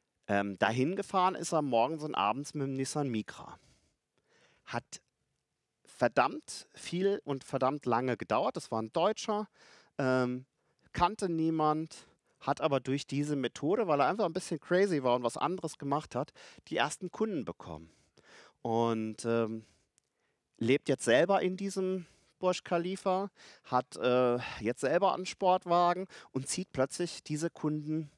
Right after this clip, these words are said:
magisch an, weil er jetzt in den Bereichen, in den Restaurants unterwegs ist,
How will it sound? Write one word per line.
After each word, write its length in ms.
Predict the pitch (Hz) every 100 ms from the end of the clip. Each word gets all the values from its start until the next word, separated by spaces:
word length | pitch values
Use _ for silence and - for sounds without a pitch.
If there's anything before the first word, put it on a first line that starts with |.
| _
magisch 400 | 117 135 151 -
an, 240 | - 107 - _
weil 200 | - 117
er 160 | 127 131 - - - _
jetzt 260 | 120 139 -
in 120 | 139
den 360 | 127 143 147 - -
Bereichen, 520 | 123 131 147 165 165
in 180 | 104 123
den 180 | 139
Restaurants 640 | 135 120 - 139 147 175 170
unterwegs 640 | 156 165 156 139 143 -
ist, 300 | 117 135 -